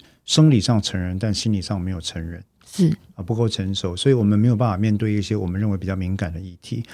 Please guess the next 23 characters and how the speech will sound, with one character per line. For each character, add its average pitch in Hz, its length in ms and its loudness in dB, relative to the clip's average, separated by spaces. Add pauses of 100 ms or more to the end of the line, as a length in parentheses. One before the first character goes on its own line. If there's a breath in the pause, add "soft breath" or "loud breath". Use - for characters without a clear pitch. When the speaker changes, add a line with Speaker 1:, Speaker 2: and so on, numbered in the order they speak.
Speaker 2:
对。 170 160 2
Speaker 1:
敏 147 180 10
感 123 100 4
的 104 80 4
议 127 80 2
题， 104 200 -2
我 98 100 -4
们 92 160 -4
就 110 100 -2
习 101 220 -2
惯 107 160 0
用 104 140 0
情 92 340 -2
绪 104 300 0
来 85 160 -4
处 101 240 -4
理， 82 160 -4
而 87 100 -2
不 87 80 -4
是 95 140 -2
用 98 100 0
说 127 400 4
理 104 220 -2